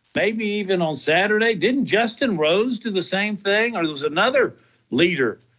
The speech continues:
that line drive one right into the side of the bunker in much the same fashion that Victor Hovland did. But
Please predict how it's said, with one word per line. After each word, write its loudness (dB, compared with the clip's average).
that 0
line 2
drive 2
one -4
right 0
into -6
the -6
side 0
of -4
the -2
bunker -2
in -2
much -2
the -6
same 0
fashion -2
that 2
Victor -2
Hovland -2
did. -2
But 0